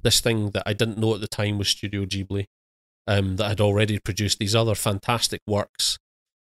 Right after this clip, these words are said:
and happened at just a particular time in my life that it has always stuck with me. And I can't, I can, I can understand that, you know, there are, there are better films than that now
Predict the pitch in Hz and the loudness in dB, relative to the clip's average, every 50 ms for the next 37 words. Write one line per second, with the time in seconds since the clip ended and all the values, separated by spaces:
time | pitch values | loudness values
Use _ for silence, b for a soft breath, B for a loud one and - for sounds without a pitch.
0 | _ _ - 107 104 101 101 101 101 - - - 120 113 - - 113 101 101 98 | _ _ 0 2 2 2 2 2 0 0 0 0 0 0 0 0 0 0 0 0
1 | 104 98 101 95 - _ _ _ - - - - 107 - - - - - - - | 0 0 0 -2 -4 _ _ _ -6 -4 -2 -2 -2 -2 -2 -2 -2 -2 -2 0
2 | 120 110 - - 120 113 110 110 107 107 101 104 107 107 104 - - 107 98 98 | -2 -2 0 0 0 0 0 0 0 0 0 0 0 -2 -2 -2 -4 -6 -6 -6
3 | 110 104 - - - 113 110 110 107 101 - - - 110 - - 107 107 101 98 | -6 -8 -6 -2 2 2 2 2 2 0 -2 -2 -2 -2 0 0 0 2 0 -2
4 | - - _ _ _ _ _ _ - 101 101 104 101 - - - - 117 117 120 | -2 -4 _ _ _ _ _ _ -4 -2 0 0 -2 -2 -4 -2 2 2 4 2
5 | 107 - - _ _ _ _ _ _ _ _ _ _ _ - 110 107 - - 113 | 2 -2 -8 _ _ _ _ _ _ _ _ _ _ _ -8 -6 -6 -4 -2 -2
6 | 107 104 104 - - 110 101 - - 107 117 123 117 107 - - - 110 110 110 | -2 -2 -4 -4 -6 -6 -4 -4 -4 -2 -2 -2 -2 -2 -2 0 0 0 0 0
7 | 110 107 104 101 98 - - - - - - - - - - - - - - - | 0 -2 -2 -2 -4 -4 -6 -10 -12 -12 -12 -14 -16 -14 -14 -14 -12 -10 2 4
8 | 110 90 92 95 - - - - 98 95 104 - - - 107 104 104 104 104 101 | 6 8 8 6 6 4 2 2 4 4 2 0 2 4 4 6 8 6 6 6
9 | - 113 107 - 107 - - 113 110 117 113 113 110 110 113 113 - 110 110 | 4 4 4 2 0 2 2 2 2 2 2 2 2 2 0 0 0 2 2